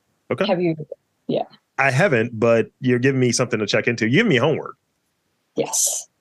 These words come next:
Speaker 2: Yes. Really good.
Speaker 1: Uh, hmm.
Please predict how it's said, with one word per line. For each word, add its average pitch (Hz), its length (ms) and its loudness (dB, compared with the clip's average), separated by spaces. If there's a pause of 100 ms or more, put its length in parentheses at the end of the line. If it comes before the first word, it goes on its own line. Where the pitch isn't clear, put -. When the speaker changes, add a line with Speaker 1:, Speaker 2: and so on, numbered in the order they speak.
(140)
Speaker 2:
Yes. - 320 -6 (160)
Really 170 320 -2
good. - 240 -6 (560)
Speaker 1:
Uh, 147 580 2 (540)
hmm. 113 280 0